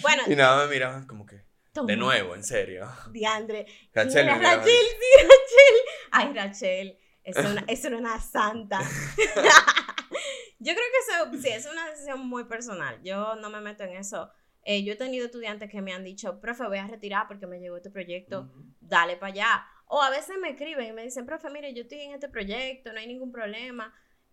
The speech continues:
Speaker 1: Y yo sí le, antes, antes yo le decía, Bueno, simplemente tú sabes que esta es tu responsabilidad, yo no puedo regalarte la nota,
Speaker 2: Ujú.
Speaker 1: pero suelta en tu proyecto. Ahora no, ahora sí le digo, "Bueno,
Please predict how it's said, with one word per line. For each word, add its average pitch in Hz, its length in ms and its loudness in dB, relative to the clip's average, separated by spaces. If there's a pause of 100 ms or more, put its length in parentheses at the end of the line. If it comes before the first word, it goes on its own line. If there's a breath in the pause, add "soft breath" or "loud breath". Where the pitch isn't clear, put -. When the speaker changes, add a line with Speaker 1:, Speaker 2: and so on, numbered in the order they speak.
(140)
Speaker 1:
Y 220 140 -8
yo 214 140 -6
sí 254 220 -8
le, 240 100 -4
antes, 370 960 2
antes 277 340 -4
yo 269 80 -6
le 247 120 -8
decía, 240 380 -8
Bueno, 196 600 -10 (200)
simplemente 254 600 -10
tú 226 140 -20
sabes 214 260 -4
que 220 80 -16
esta 208 100 -16
es 202 80 -16
tu 208 100 -20
responsabilidad, 190 880 -8
yo 220 60 -12
no 202 180 -12
puedo 190 200 -12
regalarte 165 400 -18
la 160 120 -20
nota, 254 520 -16
Speaker 2:
Ujú. 113 260 -18
Speaker 1:
pero 208 240 -4
suelta 202 300 -12
en 202 80 -16
tu 208 100 -18
proyecto. 170 420 -14
Ahora 165 320 -8
no, 165 140 -14
ahora 160 320 -12
sí 180 260 -16
le 175 140 -12
digo, 170 220 -16
"Bueno, 180 420 -12